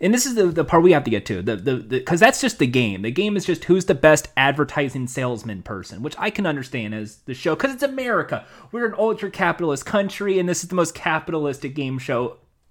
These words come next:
ever created. It's just, how can you <laughs> take money off of goons in the streets of New York?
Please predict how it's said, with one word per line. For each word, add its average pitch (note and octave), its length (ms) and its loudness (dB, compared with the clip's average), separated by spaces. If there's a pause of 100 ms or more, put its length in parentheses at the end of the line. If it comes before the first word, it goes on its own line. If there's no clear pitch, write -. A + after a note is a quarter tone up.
ever F3 200 2
created. B2+ 640 4 (300)
It's D#3 180 -4
just, C#3 200 -6
how F#3 160 0
can F#3+ 220 -4
you E3 360 -2 (140)
<laughs> - 160 -20
take F3+ 260 2
money D#3+ 260 0
off C#3+ 220 0
of C3 140 -4
goons B2 460 0 (180)
in C#3+ 80 -8
the C#3+ 80 -6
streets C#3 300 -2
of C#3 60 -4
New C#3+ 100 0
York? - 600 2